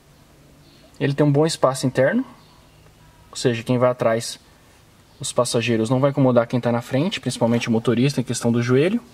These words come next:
Tem um porta-mala bom, pra quem vai levar mala no, os clientes na rodoviária ou simplesmente no aeroporto. O ar-condicionado gela muito bem,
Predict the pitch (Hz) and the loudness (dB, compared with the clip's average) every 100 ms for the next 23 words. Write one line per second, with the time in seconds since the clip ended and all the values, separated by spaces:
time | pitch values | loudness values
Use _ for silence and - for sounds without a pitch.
0 | - - - - - - 165 151 143 147 | -20 -20 -20 -20 -10 -2 0 2 2 2
1 | 135 127 127 120 156 262 - - - - | 2 0 0 0 0 -4 -10 -20 -20 -20
2 | - - 120 - 123 110 110 117 123 113 | -20 -10 -8 -2 0 2 2 2 2 2
3 | 110 110 107 95 92 95 - 104 101 - | 0 0 0 0 0 -4 -4 -4 -4 -4
4 | 101 110 110 127 123 147 151 120 110 117 | -4 0 2 2 2 2 2 2 0 -6
5 | 110 110 113 104 110 110 110 117 135 175 | -6 -4 -2 -2 -2 -2 -2 2 2 2
6 | - - - - _ _ _ _ _ _ | -4 -16 -20 -20 _ _ _ _ _ _
7 | - - - - - - 175 190 190 190 | -20 -20 -20 -20 -20 -2 0 2 0 2
8 | 151 139 127 123 117 117 120 131 143 151 | 2 2 2 2 4 2 0 2 2 2
9 | 202 | 0